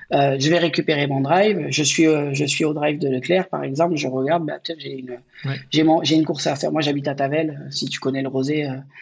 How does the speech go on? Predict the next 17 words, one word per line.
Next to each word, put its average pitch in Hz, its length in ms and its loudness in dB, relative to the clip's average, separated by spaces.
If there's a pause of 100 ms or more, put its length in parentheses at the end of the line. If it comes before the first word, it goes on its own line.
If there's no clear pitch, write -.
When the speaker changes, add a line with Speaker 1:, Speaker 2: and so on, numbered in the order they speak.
(340)
Speaker 1:
euh, 127 220 0
Speaker 2:
Non. 127 140 -2
Speaker 1:
tu, 143 280 -2
tu 147 120 0
vas 143 60 2
Speaker 2:
<laughs> 139 100 0
Ah 156 80 4
oui, 185 60 2
Speaker 1:
situer. 180 400 4
Speaker 2:
ok. - 100 -16
Ouais, 139 180 -4
Speaker 1:
Euh, 180 180 4
Speaker 2:
ok. 135 180 -6
Speaker 1:
voilà, 156 340 2
il 160 80 0
y 143 40 6
a, 151 60 4